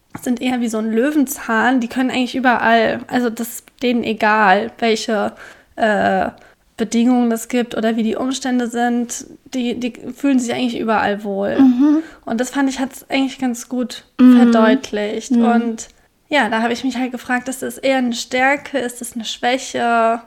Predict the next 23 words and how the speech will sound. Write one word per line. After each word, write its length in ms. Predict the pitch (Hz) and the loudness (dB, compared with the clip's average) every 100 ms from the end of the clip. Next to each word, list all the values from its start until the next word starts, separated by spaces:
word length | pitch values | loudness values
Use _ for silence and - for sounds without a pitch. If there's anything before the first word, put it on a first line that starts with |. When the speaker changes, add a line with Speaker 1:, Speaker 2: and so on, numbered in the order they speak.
| _ _ | _ _
Speaker 1:
ist 160 | - - | -20 -12
das 160 | 233 | -6
ein 140 | 254 226 | -4 0
Like, 420 | 240 247 262 269 | 2 2 2 -2
ist 160 | - 254 | -8 -8
das 140 | - | -8
ein 140 | 240 | -2
Dislike? 760 | 254 277 277 233 220 220 220 - | 2 2 2 -2 2 2 0 -2
Also 400 | 226 220 226 240 240 - - - - | -4 -2 -2 -4 -6 -18 -20 -18 -12
es 160 | 226 | -6
wird 160 | 269 254 | -4 -2
halt 160 | 262 262 | -4 -2
nicht 220 | 262 - | -4 -4
so 80 | 233 | -6
als 640 | - 233 226 226 - - - _ _ | -4 -2 -2 -4 -10 -18 -20 _ _
psychische 1000 | - - 262 254 240 220 226 214 208 226 - _ _ _ - | -20 -6 -4 -2 -4 -2 -2 0 0 -2 -8 _ _ _ -8
Störung 560 | - - 208 226 254 | -6 -2 0 2 2
oder 140 | 220 196 | 0 0
als 240 | 202 - | -2 -6
Krankheit 840 | - 214 226 - 302 320 330 - - - | -8 -4 -4 -2 0 0 -2 -8 -14 -8
oder 300 | 262 285 277 | -2 0 0
so 400 | 269 285 294 302 - - _ _ 254 254 | 0 0 0 -4 -12 -20 _ _ -2 0
eingestuft, 920 | 285 285 - 262 262 285 277 - | 0 -2 -6 -6 -4 -4 -8 -14